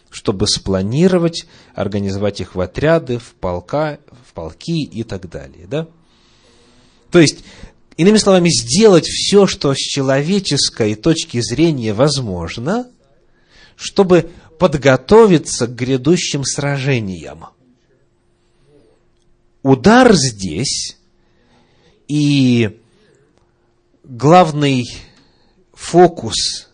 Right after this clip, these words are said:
внимания – на человеческие способности, на то, что человек может сделать со своей стороны.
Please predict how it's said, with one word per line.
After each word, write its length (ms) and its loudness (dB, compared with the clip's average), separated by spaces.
внимания – 1120 2
на 400 0
человеческие 1080 -4
способности, 1000 -8
на 100 -6
то, 160 4
что 200 -4
человек 560 -4
может 360 -10
сделать 600 -16
со 160 -2
своей 460 0
стороны. 540 -18